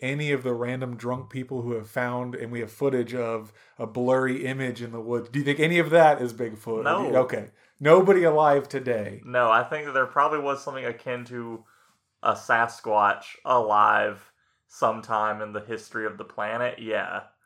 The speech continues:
Speaker 1: Okay. Do you put Yeti in the same?
Speaker 2: Yeah.
Speaker 1: All right. So Yeti and Bigfoot.
Speaker 2: But that's the thing. If I'm gonna get really sciencey here, the, the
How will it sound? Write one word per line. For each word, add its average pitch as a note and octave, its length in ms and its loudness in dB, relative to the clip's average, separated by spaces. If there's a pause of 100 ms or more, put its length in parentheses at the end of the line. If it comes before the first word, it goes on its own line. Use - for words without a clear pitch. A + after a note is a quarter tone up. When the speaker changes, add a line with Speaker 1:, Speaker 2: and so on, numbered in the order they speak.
(160)
Speaker 1:
Okay. C3+ 280 -12 (100)
Do C#3+ 80 -6
you D3 60 -4
put D3 180 -2
Yeti C#3 360 2
in B2+ 120 -4
the A#2+ 60 -10
same? B2+ 500 -8
Speaker 2:
Yeah. G#3+ 280 0 (340)
Speaker 1:
All C3+ 100 0
right. A#2+ 100 -4
So B2+ 100 -10
Yeti D#3 280 2
and C#3 80 -6
Bigfoot. C3+ 520 0 (360)
Speaker 2:
But F#3+ 140 8
that's G3+ 100 -4
the B2 60 -16
thing. C3+ 180 -4
If - 180 -8 (640)
I'm C#3 80 -6
gonna F#3+ 120 0
get D#3+ 80 2
really D#3 200 4
sciencey B2 580 -2
here, D3+ 280 -8 (500)
the, C3+ 400 -4
the C#3 200 -4